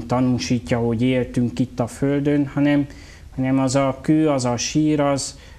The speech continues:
az, az minket emlékeztet rá, hogy, hogy ő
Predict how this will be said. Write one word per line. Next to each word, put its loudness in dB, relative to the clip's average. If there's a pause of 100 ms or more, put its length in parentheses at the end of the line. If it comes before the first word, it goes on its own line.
(120)
az, -2 (280)
az -2
minket 4
emlékeztet 2
rá, 0
hogy, 2 (400)
hogy -2
ő 2